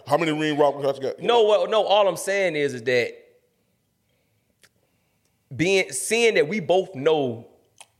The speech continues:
Speaker 2: the, what he had access to
Speaker 1: Mm-hmm.
Speaker 2: for his twenty-two years, it is a ma-,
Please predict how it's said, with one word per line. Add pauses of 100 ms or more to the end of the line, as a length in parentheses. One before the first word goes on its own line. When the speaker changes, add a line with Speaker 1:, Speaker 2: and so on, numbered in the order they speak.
(640)
Speaker 2:
the, (140)
what
he
had
access
to (140)
Speaker 1:
Mm-hmm.
Speaker 2:
for
his
twenty-two
years, (320)
it
is
a
ma-,